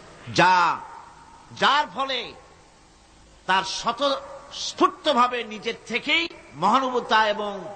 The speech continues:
প্রীতি ও মহব্বতের ইচ্ছার বহির্প্রকাশ ঘটে। তাই রহমতের মধ্যে আছে স্নেহ, আছে প্রীতি, আছে অনুগ্রহ।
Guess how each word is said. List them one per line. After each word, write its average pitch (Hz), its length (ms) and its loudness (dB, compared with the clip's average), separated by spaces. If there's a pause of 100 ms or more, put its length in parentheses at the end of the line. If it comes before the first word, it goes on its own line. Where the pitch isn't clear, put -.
(420)
প্রীতি 233 360 0
ও 220 80 6
মহব্বতের 226 680 2
ইচ্ছার 208 440 0
বহির্প্রকাশ 165 720 -2
ঘটে। 107 220 -8 (1080)
তাই 226 140 4
রহমতের 247 460 0
মধ্যে 233 260 0
আছে 208 280 0
স্নেহ, 190 420 0 (840)
আছে 180 360 2 (100)
প্রীতি, 190 420 -4 (360)
আছে 175 280 2
অনুগ্রহ। 233 560 -4